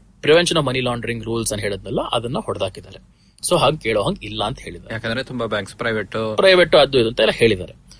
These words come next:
Speaker 1: So, ಆ, ಅದ್-, ಈ ತರ ಈ ಮೂರ್ನಾಲ್ಕು ಇರೋ ಪ್ರಾವಿಷನ್ ನ ಹೊಡೆದಾಕಿದ್ದಾರೆ.
Speaker 2: ಸೇಮ್ ಇದು ಪ್ರೈವೇಟ್ ಅಂದ್ಬಿಟ್ಟು ಟೆಲಿಕಾಂ,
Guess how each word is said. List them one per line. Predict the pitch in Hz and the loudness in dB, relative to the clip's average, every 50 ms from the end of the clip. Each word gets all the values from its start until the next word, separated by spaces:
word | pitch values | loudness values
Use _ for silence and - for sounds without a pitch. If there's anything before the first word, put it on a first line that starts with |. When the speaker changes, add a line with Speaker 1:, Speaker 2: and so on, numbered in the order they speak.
| _ _ _ - - | _ _ _ -2 4
Speaker 1:
So, | - 233 226 214 190 - - | 8 8 10 10 8 8 6
ಆ, | 156 156 156 151 143 143 135 131 - - - 170 | 6 4 6 6 4 4 4 4 2 2 2 2
ಅದ್-, | 185 185 - - - - - | 2 2 0 -2 -4 -2 -2
ಈ | 226 240 | -2 -2
ತರ | - - 226 254 277 262 220 - | 0 4 4 6 6 6 6 4
ಈ | - 196 | 2 0
ಮೂರ್ನಾಲ್ಕು | 170 170 185 214 226 214 214 214 208 202 - - 123 - - - | 0 4 8 8 8 8 6 2 2 2 0 -2 -4 -4 -4 -2
ಇರೋ | 165 156 165 156 | 0 2 2 2
ಪ್ರಾವಿಷನ್ | - - 127 135 139 127 127 117 | 2 2 2 4 4 2 0 -2
ನ | 127 170 330 349 - - | -2 -2 -4 -4 -4 -2
ಹೊಡೆದಾಕಿದ್ದಾರೆ. | - 123 123 131 131 127 - 117 107 104 107 175 | 2 4 4 4 4 4 0 -2 -2 0 2 2
Speaker 2:
ಸೇಮ್ | - 160 156 170 180 175 | 2 2 0 -2 -2 -4
ಇದು | 151 135 139 | -4 -6 -6
ಪ್ರೈವೇಟ್ | 127 - 139 143 156 160 170 156 160 160 | -4 -4 -4 -4 -2 -2 -4 -4 -4 -6
ಅಂದ್ಬಿಟ್ಟು | 160 151 151 160 160 - 180 185 | -8 -8 -8 -10 -10 -8 -8 -8
ಟೆಲಿಕಾಂ, | - - 135 131 143 147 - 156 156 156 156 156 156 156 156 151 151 | -4 -4 -4 -4 -4 -6 -6 -4 -4 -4 -4 -6 -6 -8 -8 -8 -6